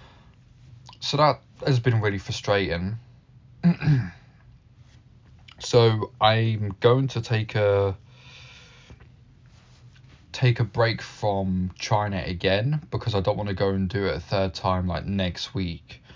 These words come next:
'cause you have to wait a, a minimum of three working days before you can redo it anyway. But I don't wanna go and, like, do it next week because clearly th-, I,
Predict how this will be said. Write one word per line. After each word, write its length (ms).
'cause 120
you 80
have 140
to 80
wait 220
a, 220
a 60
minimum 500
of 200
three 260
working 440
days 340
before 360
you 60
can 260
redo 360
it 180
anyway. 500
But 100
I 120
don't 120
wanna 160
go 140
and, 180
like, 160
do 160
it 100
next 440
week 440
because 360
clearly 520
th-, 200
I, 180